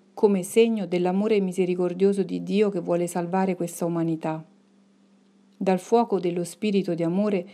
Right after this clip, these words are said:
sarà completata presto l'opera della grande purificazione.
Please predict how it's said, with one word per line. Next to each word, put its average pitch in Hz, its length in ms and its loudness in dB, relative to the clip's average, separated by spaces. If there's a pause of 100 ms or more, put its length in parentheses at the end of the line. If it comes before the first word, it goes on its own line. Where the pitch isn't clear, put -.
(280)
sarà 202 300 4
completata 208 640 2
presto 226 460 2
l'opera 196 420 2
della 175 180 0
grande 190 400 0
purificazione. 175 1200 -2